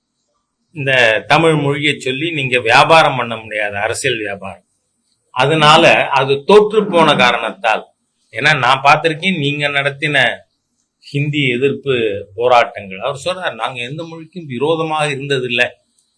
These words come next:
அதை கலைஞரே பேசியிருக்கார்" அப்படின்லாம் இல்ல.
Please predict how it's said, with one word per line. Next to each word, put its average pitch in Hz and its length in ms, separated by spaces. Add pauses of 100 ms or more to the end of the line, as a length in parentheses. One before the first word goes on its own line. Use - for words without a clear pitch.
(240)
அதை 98 320
கலைஞரே 185 520
பேசியிருக்கார்" 143 600
அப்படின்லாம் 127 680
இல்ல. 160 600